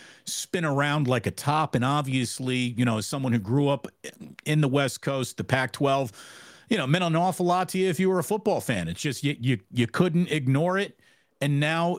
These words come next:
it is very much, you know, going, going, gone. Larry, I don't know if anyone's even asked you about your thoughts of college football,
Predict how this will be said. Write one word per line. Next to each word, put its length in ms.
it 240
is 180
very 460
much, 640
you 100
know, 140
going, 480
going, 440
gone. 760
Larry, 240
I 80
don't 80
know 100
if 80
anyone's 380
even 160
asked 260
you 100
about 400
your 200
thoughts 420
of 220
college 360
football, 640